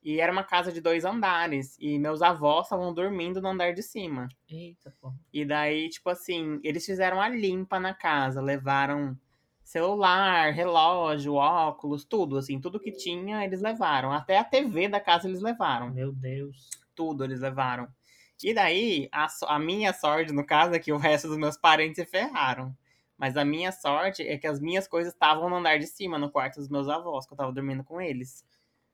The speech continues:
Speaker 1: Daí, é, foi pedido pra eles não subirem, porque meus avós estavam lá em cima, eles tinham problema cardíaco e tudo mais.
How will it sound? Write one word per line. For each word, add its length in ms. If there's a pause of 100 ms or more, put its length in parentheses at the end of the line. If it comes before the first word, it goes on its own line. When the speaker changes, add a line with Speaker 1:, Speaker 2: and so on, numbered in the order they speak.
(120)
Speaker 1:
Daí, 560 (260)
é, 540
foi 200
pedido 540
pra 220
eles 240
não 280
subirem, 840
porque 520
meus 220
avós 400
estavam 360
lá 100
em 80
cima, 480
eles 240
tinham 160
problema 400
cardíaco 680
e 40
tudo 220
mais. 600